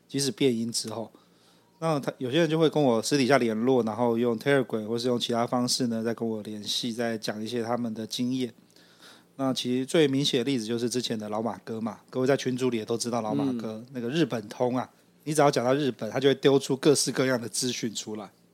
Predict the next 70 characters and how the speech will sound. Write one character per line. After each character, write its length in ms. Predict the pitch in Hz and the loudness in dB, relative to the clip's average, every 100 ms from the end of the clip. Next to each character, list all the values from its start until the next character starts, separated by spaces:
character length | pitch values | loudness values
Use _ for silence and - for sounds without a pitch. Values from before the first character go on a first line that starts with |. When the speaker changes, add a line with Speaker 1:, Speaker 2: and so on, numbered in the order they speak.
| _ _ _ _ _ - | _ _ _ _ _ -6
Speaker 2:
我 120 | 143 | -2
觉 140 | 131 151 | 4 4
得 80 | 170 | 4
解 180 | 143 | 4
封 220 | 117 147 151 | 4 4 4
之 160 | 143 | 2
后 220 | 135 143 | 2 4
啊， 340 | 113 104 101 - - _ _ | 4 0 -4 -8 -20 _ _
这 140 | - | -4
个 120 | 160 143 | 4 4
群 220 | 139 139 | 4 0
组 160 | 123 | 0
一 40 | 113 | 0
定 120 | 135 | 0
有 100 | 123 | 0
一 80 | 120 | -2
堆 200 | - 120 | 2 2
人 120 | 107 | 2
约 140 | 110 | 0
着 80 | 107 | -2
去 180 | 92 101 | -2 -4
日 160 | 92 82 | -8 -10
本。 120 | - - _ _ _ _ _ - - | -14 -18 _ _ _ _ _ -6 2
Speaker 1:
<laughs> 600 | - 175 - - - - | 4 4 0 -6 -6 0
我 220 | 139 160 | 6 6
觉 140 | 147 | 8
得 100 | 185 | 8
从 300 | 233 170 170 | 8 8 6
日 260 | 208 226 190 - | 6 4 2 2
本 340 | 160 156 143 | 6 6 6
啦、 600 | 147 165 160 151 147 143 | 4 6 6 6 6 6
菲 300 | 143 180 190 | 4 4 6
律 160 | 202 208 190 - | 6 6 4 0
宾 460 | 190 190 190 185 190 | 2 6 6 4 2
啦， 240 | 180 156 | 4 4
我 100 | 165 | 4
看 200 | 147 196 | 6 8
这 120 | 147 208 | 8 4
几 140 | 160 | 2
天 240 | 135 185 | 4 4
那 100 | 190 190 | 4 4
个 200 | 170 151 | 4 4
我 60 | |
们 100 | 131 | 2
的 120 | 139 | 2
拉 180 | 139 123 | 4 2
塞 240 | 123 180 160 | 4 4 4
丢 200 | 170 165 | 4 2
出 160 | 165 | 4
来 120 | 160 | 2
的 140 | 131 139 | 4 2
那 80 | 156 | 2
个 100 | 147 | 4
菲 180 | 151 | 4
律 80 | 151 | 4
宾 180 | 143 151 | 2 0
美 100 | 139 | 2
亚 140 | 131 139 | 4 4
的 100 | 123 | 2
照 200 | 117 135 | 4 2
片， 220 | 123 131 | 4 0
干， 160 | 113 170 | 2 0
我 80 | 120 | 4
真 120 | 147 | 4
的 60 | 147 | 4
是 100 | 151 | 4
看 200 | - 143 | 2 4
了 80 | |
有 140 | 127 131 | 4 4
点， 160 | 131 | 2